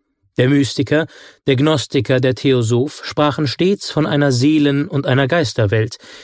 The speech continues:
die für sie ebenso vorhanden sind wie diejenige, die man mit physischen Augen sehen, mit physischen Händen betasten kann.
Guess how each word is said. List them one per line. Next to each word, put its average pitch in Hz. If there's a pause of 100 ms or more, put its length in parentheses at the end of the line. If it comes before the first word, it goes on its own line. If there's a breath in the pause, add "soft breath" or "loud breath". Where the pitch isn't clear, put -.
(220 loud breath)
die 135
für 151
sie 180
ebenso 196
vorhanden 139
sind 123
wie 113
diejenige, 127 (400 loud breath)
die 170
man 185
mit 165
physischen 156
Augen 117
sehen, 139 (240)
mit -
physischen 151
Händen 127
betasten 139
kann. 107